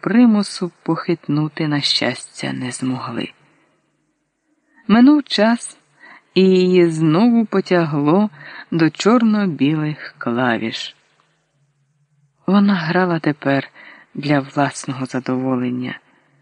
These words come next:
і сама обирала, що їй до вподоби: Бетховен – Шопен, Чайковський.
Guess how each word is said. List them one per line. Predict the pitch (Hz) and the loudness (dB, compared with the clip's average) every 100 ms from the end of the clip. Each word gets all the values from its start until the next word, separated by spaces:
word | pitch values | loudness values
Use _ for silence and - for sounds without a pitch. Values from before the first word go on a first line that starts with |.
| _ _ _ | _ _ _
і | - | -2
сама | 170 - 180 190 214 170 | -2 0 0 0 0 0
обирала, | 143 131 131 120 120 - | -2 -4 -2 -2 -4 -6
що | - - - - 247 | -8 -10 -6 0 2
їй | 214 190 190 | 2 0 -2
до | 156 131 | -2 -4
вподоби: | 143 - 143 127 127 - 104 - _ _ _ _ _ _ - - _ | -4 -8 -6 -6 -8 -8 -10 -12 _ _ _ _ _ _ -20 -20 _
Бетховен – | 156 143 - - - 202 214 196 185 180 185 _ _ _ - | -2 -2 -2 -4 0 2 2 -2 -4 -8 -12 _ _ _ -12
Шопен, | - - 120 - 151 180 175 170 _ _ _ _ | -8 -6 -6 -2 0 0 -2 -8 _ _ _ _
Чайковський. | - 135 123 - - 120 - - - - | -6 -4 -6 -8 -12 -12 -14 -16 -14 -14